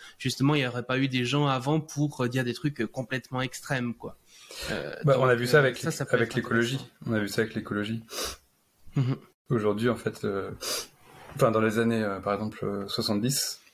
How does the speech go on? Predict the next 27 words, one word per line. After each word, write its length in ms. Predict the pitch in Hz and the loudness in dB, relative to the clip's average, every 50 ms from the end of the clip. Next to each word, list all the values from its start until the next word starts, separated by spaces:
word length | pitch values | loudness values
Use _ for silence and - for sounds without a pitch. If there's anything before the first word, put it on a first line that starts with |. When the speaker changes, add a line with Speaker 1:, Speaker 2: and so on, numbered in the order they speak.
| _ _ _ _ _ _ _ _ _ _ _ _ _ _ _ _ _ _ _ _ _ - - - | _ _ _ _ _ _ _ _ _ _ _ _ _ _ _ _ _ _ _ _ _ -12 -8 -6
Speaker 2:
les 180 | 113 104 101 | -4 -2 0
écologistes, 840 | 104 - - 104 101 98 - - 110 104 107 - - - - - - - _ _ _ - | 0 0 0 -2 -2 -4 -4 -6 -6 -6 -4 -4 -6 -6 -6 -10 -12 -12 _ _ _ -2
euh, 520 | 113 101 92 90 90 92 90 92 95 95 95 98 95 92 - | -2 -2 -2 -4 -4 -6 -6 -6 -6 -6 -8 -10 -12 -10 -6
politiques 460 | - 110 101 90 - 139 139 139 - | -4 -4 -4 0 0 0 0 0 -2
étaient 120 | - - 113 | -4 -4 -4
les 100 | 98 95 | -4 -2
seuls 200 | - - 110 107 | -2 0 2 2
à, 340 | 95 92 90 90 90 92 - _ - - - - - - - _ | 2 2 -2 -4 -4 -6 -12 _ -20 -20 -20 -20 -20 -20 -12 _
à 100 | - - | -6 -4
parler 400 | - - 98 95 92 95 104 107 | -2 0 0 0 0 0 -2 -2
de, 560 | 101 98 95 92 92 92 92 92 92 90 90 90 | -2 -2 -2 0 0 0 -2 -2 -4 -4 -6 -6
par 120 | - - | -8 -6
exemple, 280 | 98 98 101 101 98 101 | -4 -4 -4 -4 -4 -6
de 220 | 101 98 98 143 - - - _ _ _ _ _ _ _ _ _ - - - - - - | -6 -6 -6 -8 -10 -14 -20 _ _ _ _ _ _ _ _ _ -20 -20 -20 -20 -16 -6
réduire 280 | - 110 98 98 98 | -4 -2 2 2 2
la 100 | 98 92 | 2 2
place 160 | 82 - 101 95 | 0 0 -2 -2
de 60 | 95 | -2
la 80 | 95 95 | -4 -2
voiture 500 | 95 107 107 - - 107 107 104 104 101 | -2 -4 -4 -2 -2 0 0 0 -2 -4
ou 300 | 98 95 - - - - - - - | -6 -8 -8 -8 -8 -8 -10 -10 -8
ce 80 | - | -6
genre 100 | 104 101 | -4 -4
de 60 | 101 98 | -4 -4
choses. 260 | - 110 104 98 - - | -4 -4 -6 -6 -4 -2
Maintenant, 200 | 110 107 110 120 | 0 2 2 2
c'est, 480 | 120 - - - 98 95 95 98 95 | 2 0 -2 -4 -4 -4 -4 -6 -8